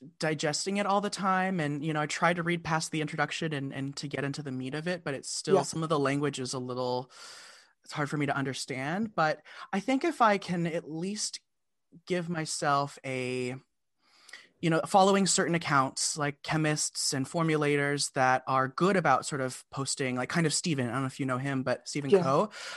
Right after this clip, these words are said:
Speaker 1: um,
Speaker 2: Yeah.
Speaker 1: he always does these really great graphics on, you know, um, hyaluronic acid and vitamin C stability and, um,
Speaker 2: Right.
Speaker 1: preservatives. And so, you know, and then he does a great job of, like, linking to these sources. So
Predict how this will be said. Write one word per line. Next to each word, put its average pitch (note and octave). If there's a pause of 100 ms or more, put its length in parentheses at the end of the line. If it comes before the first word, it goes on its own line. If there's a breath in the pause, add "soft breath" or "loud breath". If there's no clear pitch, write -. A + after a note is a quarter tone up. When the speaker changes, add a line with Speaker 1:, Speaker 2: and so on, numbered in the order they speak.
(100)
Speaker 1:
um, C#3
Speaker 2:
Yeah. -
Speaker 1:
he D#3+
always D#3
does C#3+
these C#3
really C#3+
great C3
graphics C3+
on, B2 (480 loud breath)
you C#3
know, A#2+
um, A2+ (380)
hyaluronic D#3+
acid G3
and C#3+
vitamin F3+
C A3+
stability D3
and, B2 (260 loud breath)
um, B2
Speaker 2:
Right. E3+
Speaker 1:
preservatives. D3+
And D3
so, D3 (480 loud breath)
you D#3+
know, D3
and E3
then D#3+
he E3
does E3+
a E3
great D3
job C#3
of, C3
like, C3+
linking C3
to -
these B2+
sources. C#3
So B2+